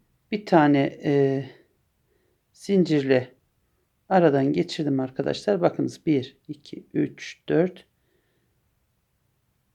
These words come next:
beş tane zincir çektim.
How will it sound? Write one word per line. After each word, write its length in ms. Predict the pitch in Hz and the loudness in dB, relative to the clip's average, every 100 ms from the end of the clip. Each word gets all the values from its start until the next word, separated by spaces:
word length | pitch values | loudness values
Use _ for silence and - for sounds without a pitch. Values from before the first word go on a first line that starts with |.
| _ _ _ _ _ | _ _ _ _ _
beş 260 | 220 185 - | 4 4 2
tane 500 | - 147 131 131 - | 0 2 2 -2 -8
zincir 480 | - - 147 185 185 | -8 -2 -2 -2 -4
çektim. 640 | - 185 - 196 185 180 | -2 -2 0 -2 -2 -4